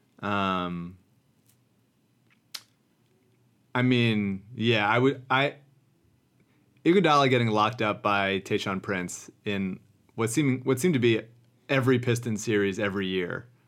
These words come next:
of my, like, teen years, um, was, was pretty brutal. And I, I definitely, like,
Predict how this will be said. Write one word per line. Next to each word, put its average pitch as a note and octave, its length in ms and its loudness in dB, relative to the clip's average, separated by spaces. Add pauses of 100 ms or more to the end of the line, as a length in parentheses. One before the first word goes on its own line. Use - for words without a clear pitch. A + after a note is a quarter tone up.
(120)
of G2+ 180 -4
my, F2+ 360 -2
like, F2+ 400 -8
teen F#2+ 280 -6
years, F2 460 -10 (560)
um, E2 680 -6 (280)
was, G2 320 -4
was G#2+ 240 -8
pretty G#2 200 -6
brutal. F#2 360 -8
And F#2 100 -8
I, F#2 320 -6
I G2+ 80 -6
definitely, G2 320 -6
like, G2 240 -8